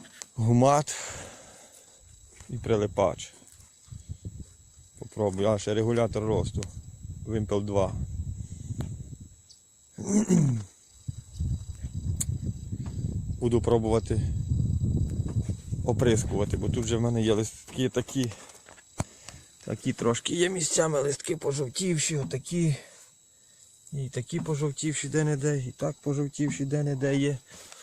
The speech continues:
То буду бачити, можливо, воно мені трошки допоможе, бо вже в більшості всіх листки тут є по три, по чотири. Здебільшого вже по чотири листки часник має.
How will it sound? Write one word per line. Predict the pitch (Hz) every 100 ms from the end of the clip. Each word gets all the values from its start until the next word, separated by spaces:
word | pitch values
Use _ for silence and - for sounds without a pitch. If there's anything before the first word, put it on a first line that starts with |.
| - - - -
То | -
буду | 120 131 135
бачити, | 147 139 131 143 113 - - - - 120
можливо, | 117 127 127
воно | 127 131
мені | 123 123
трошки | 117 123 - 131
допоможе, | 123 131 143 110 107
бо | 110
вже | 120 127 - - - - - - - - - - - -
в | 147
більшості | 185 165 180 - 185
всіх | - 196 180 - - - - 202
листки | 202 170 - 185
тут | 180 160
є | 165 165
по | 151 139
три, | 175 180
по | 151
чотири. | 151 139 175 160 139 - - - - - - - - - _ -
Здебільшого | 120 147 165 143 156
вже | 143
по | 143
чотири | 143 147 156 147
листки | 139 - 127 117 117 - -
часник | 123 113 117 110
має. | 147 165 151